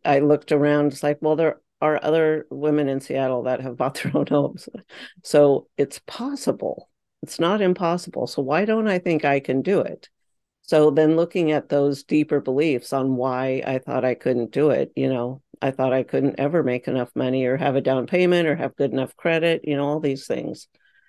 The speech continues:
So working on that, on those beliefs,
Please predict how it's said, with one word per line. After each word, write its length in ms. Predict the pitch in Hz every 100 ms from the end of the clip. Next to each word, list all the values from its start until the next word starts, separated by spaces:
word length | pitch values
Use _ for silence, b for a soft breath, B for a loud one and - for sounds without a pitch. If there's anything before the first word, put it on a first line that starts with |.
| _
So 180 | - 185
working 440 | 170 214 214 202
on 220 | 185 170 160
that, 280 | 139 - - - -
on 200 | 147 147
those 300 | 143 147 143
beliefs, 840 | - 143 151 139 120 - - -